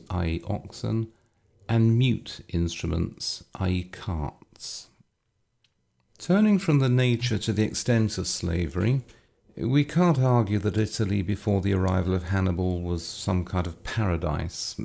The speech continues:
in which everyone was free and equal. It was not. Slavery was deeply embedded in all the structures of ancient society. However, slavery was limited by the fact that most people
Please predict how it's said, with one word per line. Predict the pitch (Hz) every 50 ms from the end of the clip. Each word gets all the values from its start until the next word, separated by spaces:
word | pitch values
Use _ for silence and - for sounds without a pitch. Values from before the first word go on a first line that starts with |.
| - 120 -
in | 98 90
which | 90 90 87 107
everyone | 104 92 85 95 90 90 87 90 90
was | 87 82 -
free | - - - 98 98 92 90
and | 85 85 87
equal. | 92 85 - - - - 76 76 95 104 - _ _ _ _ _ _ _ _ _ _ _ _ _ _ _ _ -
It | 131 131
was | 135 143 139
not. | 147 135 85 - - - - _ - - - - _ _ _ _ _ _ _ _ _ _ _
Slavery | - - - - 127 135 139 143 139 123 131 131
was | 117 107 110 107 -
deeply | - - 131 135 123 - - - 120 120
embedded | 113 113 110 - - 113 110 104 90 101 98 - - 78 - - -
in | - 107 110 120
all | 131 139 131 123
the | 110 101
structures | 98 - - - - 113 - - - - - 104 101 95 92 95
of | 101 101 104
ancient | 104 104 104 101 - - 107 101 -
society. | - - 107 - - - 117 107 101 85 82 82 85 - - - 85 85 82 - _ _ _ _ _ _ _ _ _ _ _ _ _ -
However, | - 143 156 160 160 143 113 101 104 101 101 90 - - - _ -
slavery | - - - - 131 135 139 147 151 151 139 127 135 135 127
was | 113 113 117 95 107
limited | 113 117 131 135 123 101 85 - - - - 78 - - - - - -
by | 85 87 87 101 98
the | 90 104
fact | - - 110 107 104 - - -
that | - 95 -
most | 101 104 107 113 110 - - - -
people | - 92 85 85 - - 98 92 92 87 -